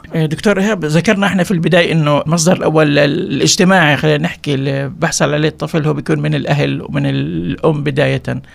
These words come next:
فاليوم إحنا بنحكي إنه في مؤثرات خارجية اللي، اللي بتأثر على الطفل، ولم يعد يعني دور الأهل هو المصدر الأول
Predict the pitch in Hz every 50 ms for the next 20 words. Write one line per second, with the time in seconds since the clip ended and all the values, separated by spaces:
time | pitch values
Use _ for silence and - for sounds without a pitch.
0 | - - - - - - - - - - - 160 156 175 208 220 214 196 175 143
1 | - - - - 170 170 190 175 - - 151 147 151 - 180 170 160 - - 151
2 | - - 165 160 160 156 - - 165 143 143 143 127 143 147 135 139 135 127 135
3 | - - - - 139 135 131 - - 104 147 139 131 - - - 156 - 180 139
4 | 143 143 143 143 - 175 151 - 180 170 165 - - - - - - - 165 190
5 | 196 196 190 185 170 180 175 143 160 151 151 147 151 151 139 135 170 165 160 165
6 | 160 147 - - - 151 151 139 131 139 131 165 170 160 147 160 156 147 147 151
7 | 170 - - 170 151 123 131 156 160 160 147 143 139 139 131